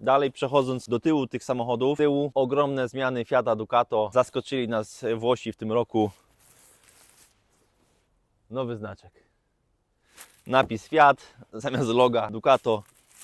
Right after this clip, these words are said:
Poza tym nie zmieniło się nic, lampy są jakie były, klamki i tak dalej są jakie były. Tutaj mamy opcjonalny pakiet, e, bezkluczykowego otwierania, zamykania drzwi,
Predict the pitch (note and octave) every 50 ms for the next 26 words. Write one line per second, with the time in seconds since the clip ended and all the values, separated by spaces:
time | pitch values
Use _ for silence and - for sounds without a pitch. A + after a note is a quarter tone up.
0 | - - - C#3+ C#3+ D3+ C#3+ C#3 - C#3 C3+ C3 B2+ A#2 D3 C#3+ C3 C#3 C3+ B2+
1 | B2+ A#2+ - - G#2+ A2+ A#2+ A#2+ G#2+ - - _ - - C3 C#3 C3+ B2 - B2
2 | A2+ F2 F#2+ - - C3+ B2 A2+ G#2+ - A2+ G#2+ A#2 C3 B2+ B2+ B2 A#2+ A#2+ A#2+
3 | C#3+ D3 C#3+ C3+ A#2+ - B2+ B2+ A#2+ A2+ G#2+ B2 - B2 - A#2 A#2 A2 A#2+ A#2
4 | A2+ A2 A2+ A2 - C3+ A#2+ G#2+ - A#2 A#2 B2 C3+ B2+ B2 B2 A#2 A2 - D3
5 | D3 C#3+ C3+ C3+ C3 C3+ C3 A2+ C3 A#2 - C#3 C3 C3+ C3+ C3 B2+ A#2+ - C3+
6 | C3+ - - B2 A2+ A2+ A2+ A2+ A2+ A2 A2+ A2+ A2 A2 G#2+ G#2+ B2 C3+ - -
7 | - B2+ - - A2+ B2 B2+ C3+ C3 A#2+ A#2 C3 - - C#3 C3 C#3 C3+ B2+ A#2+
8 | G#2+ A#2+ A#2 A#2+ A#2 - C3 B2+ A#2+ A#2 A2+ A2+ A#2 C3 B2+ B2